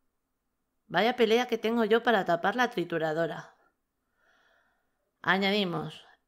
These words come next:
la mitad de queso en mi caso, si lo podéis hacer, ya os he dicho al principio, si lo podéis hacer todo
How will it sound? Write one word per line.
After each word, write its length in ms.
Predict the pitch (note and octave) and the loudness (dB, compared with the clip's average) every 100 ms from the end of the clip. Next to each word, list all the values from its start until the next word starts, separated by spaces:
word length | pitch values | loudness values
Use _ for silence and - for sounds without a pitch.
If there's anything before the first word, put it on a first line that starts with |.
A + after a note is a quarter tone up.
| _ _ _ | _ _ _
la 180 | E3+ E3+ | -2 0
mitad 420 | F3 F3 F#3+ F3 | 2 4 4 2
de 140 | F3+ F3 | -4 0
queso 300 | G3 F#3+ F3 | 0 2 -2
en 60 | |
mi 100 | E3 | 0
caso, 400 | D#3+ A#3 C4 E4 | 4 4 6 2
si 240 | - A3+ G3+ | 2 2 6
lo 160 | G3 | 4
podéis 280 | F3 F#3+ - | 4 2 2
hacer, 440 | G#3 G#3+ G#3 F3+ | 0 2 0 2
ya 160 | F#3 G3+ | 4 6
os 200 | G3 F#3 | 4 0
he 300 | F#3+ - F#3+ | -4 0 0
dicho 260 | G3+ G3+ F#3+ | 0 0 -4
al 60 | |
principio, 460 | F3+ E3+ - - E3+ | -4 -6 -6 -4 -4
si 100 | E3 | -2
lo 100 | F3 | -2
podéis 320 | F3+ G3 G3+ | 0 0 0
hacer 360 | G#3 G#3 F#3+ F#3+ | 0 0 -4 -2
todo 360 | E3+ E3 D#3+ | 0 0 -2